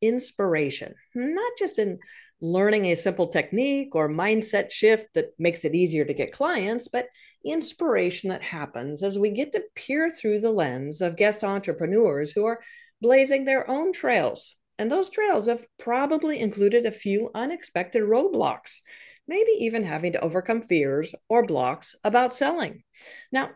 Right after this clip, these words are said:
I believe everyone has their zone of genius, their superpower that's a gift to others, including you. Now, for me, after, well,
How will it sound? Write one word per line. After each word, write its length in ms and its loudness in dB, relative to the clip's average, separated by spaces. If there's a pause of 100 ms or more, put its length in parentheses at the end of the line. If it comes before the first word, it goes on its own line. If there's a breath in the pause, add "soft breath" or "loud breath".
I 220 -4
believe 360 0
everyone 580 2
has 340 -2
their 260 2
zone 400 2
of 240 -4
genius, 640 -2 (140)
their 140 2
superpower 800 2 (120)
that's 160 -4
a 60 0
gift 300 0
to 140 -4
others, 520 -2 (160)
including 500 0
you. 400 0 (580 loud breath)
Now, 80 -4
for 120 -6
me, 240 2
after, 440 0
well, 240 0